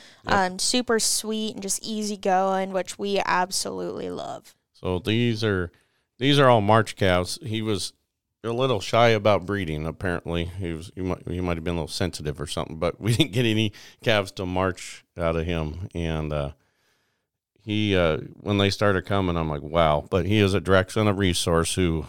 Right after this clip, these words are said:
Speaker 1: a Resource son just won Agribition and just won
Speaker 2: Mayfield?
Speaker 1: Yep, won Denver. So there's something to be said about that, this Resource li-, line right now. So let's start with lot seventy. Mister Slapshot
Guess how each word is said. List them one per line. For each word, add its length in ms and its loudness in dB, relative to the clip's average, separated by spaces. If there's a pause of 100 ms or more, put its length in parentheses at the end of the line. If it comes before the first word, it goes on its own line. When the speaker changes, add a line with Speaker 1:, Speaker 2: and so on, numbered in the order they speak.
Speaker 1:
a 140 0
Resource 560 2
son 340 0
just 300 -2
won 380 0 (540)
Agribition 800 0 (180)
and 200 -8
just 300 -8
won 460 -4 (240)
Speaker 2:
Mayfield? 480 -14 (120)
Speaker 1:
Yep, 200 -6 (280)
won 240 -4
Denver. 440 -2
So 480 0 (640)
there's 180 -2
something 180 0
to 60 -2
be 100 -2
said 240 2
about 300 2
that, 320 0
this 220 -2
Resource 500 -4
li-, 180 -8 (100)
line 360 -4
right 260 -6
now. 220 -6
So 360 -2 (120)
let's 180 2
start 240 4
with 240 -2 (480)
lot 300 2
seventy. 440 0 (320)
Mister 320 -4
Slapshot 640 0